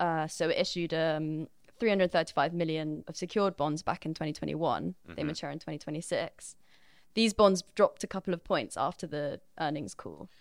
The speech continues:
Speaker 2: Yeah, they did. They weren't the, they weren't the best numbers, although I should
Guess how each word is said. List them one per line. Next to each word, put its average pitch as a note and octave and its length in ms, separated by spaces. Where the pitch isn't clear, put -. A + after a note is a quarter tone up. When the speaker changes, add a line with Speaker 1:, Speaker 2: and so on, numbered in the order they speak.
Speaker 2:
Yeah, G#2+ 260
they G#2 140
did. G#2+ 320
They A#2+ 100
weren't E3+ 260
the, A#2+ 180
they A2+ 120
weren't B2+ 260
the G#2+ 80
best - 480
numbers, D#3+ 500
although A2+ 340
I G#2+ 120
should A#2 320